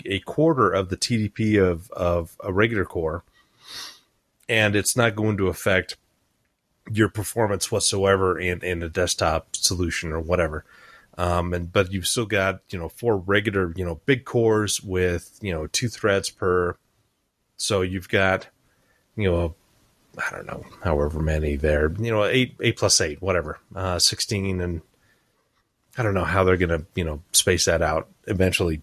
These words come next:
But yeah, I mean, it, it, it's, you know, it's, in theory, it's, it's a good idea.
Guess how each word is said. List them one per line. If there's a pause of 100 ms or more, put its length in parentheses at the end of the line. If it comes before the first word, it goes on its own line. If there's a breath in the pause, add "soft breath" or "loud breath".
(100)
But (840 loud breath)
yeah, (180)
I
mean,
it,
it,
it's,
you
know,
it's, (120)
in
theory,
it's,
it's
a
good
idea.